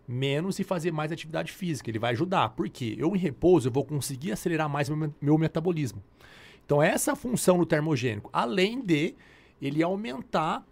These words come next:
a sua potência no rendimento do dia a dia, deixar você com alerta um pouco maior,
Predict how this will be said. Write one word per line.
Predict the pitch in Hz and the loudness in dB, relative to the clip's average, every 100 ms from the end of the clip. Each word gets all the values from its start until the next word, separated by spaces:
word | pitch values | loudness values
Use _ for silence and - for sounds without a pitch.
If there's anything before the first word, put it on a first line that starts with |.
| _ _ - | _ _ -10
a | 135 | -4
sua | 131 - 151 | -2 0 2
potência | 160 160 139 151 165 - 180 - _ _ _ _ _ - | 0 0 0 0 -2 -2 -4 -10 _ _ _ _ _ -8
no | - 143 | 4 6
rendimento | 156 160 143 147 151 | 6 4 2 -2 -2
do | 160 | -2
dia | 147 | -2
a | 196 | -2
dia, | 131 135 113 | -4 -4 -2
deixar | 117 131 | -4 -6
você | 127 135 | -6 -6
com | 143 139 | -6 -4
alerta | 156 143 151 165 156 | -2 0 0 0 -4
um | |
pouco | 127 151 156 | -4 -6 -6
maior, | 165 143 120 | -4 0 0